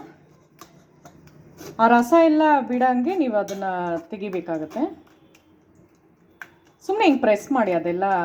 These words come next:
ಫಿಲ್ಟರ್ ಆಗ್ಬಿಡುತ್ತೆ, ಕೆಳಗಡೆ ಬರುತ್ತೆ. So ನೋಡಿ ಫ್ರೆಂಡ್ಸ್, ಈ ತರ ಬಂದಿರುತ್ತೆ. So ಇದನ್ನ ಒಂದ್ ಗ್ಲಾಸ್‌ಗೆ ಈಗ ಪೋರ್ ಮಾಡ್ತಿದ್ದೀನಿ.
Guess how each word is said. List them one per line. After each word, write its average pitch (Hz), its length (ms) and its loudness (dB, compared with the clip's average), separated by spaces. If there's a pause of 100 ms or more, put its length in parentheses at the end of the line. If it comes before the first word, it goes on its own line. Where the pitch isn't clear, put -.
ಫಿಲ್ಟರ್ 247 420 0
ಆಗ್ಬಿಡುತ್ತೆ, 156 460 -4
ಕೆಳಗಡೆ 165 420 -8
ಬರುತ್ತೆ. 156 340 -14 (1900)
So 294 140 6
ನೋಡಿ 311 200 6
ಫ್ರೆಂಡ್ಸ್, 294 340 0
ಈ 311 140 4
ತರ 339 180 4 (120)
ಬಂದಿರುತ್ತೆ. 226 760 -4 (260)
So 311 180 0
ಇದನ್ನ 349 280 2
ಒಂದ್ 240 160 2
ಗ್ಲಾಸ್‌ಗೆ 196 440 -2
ಈಗ 196 100 -4
ಪೋರ್ 185 480 -2
ಮಾಡ್ತಿದ್ದೀನಿ. 160 600 -8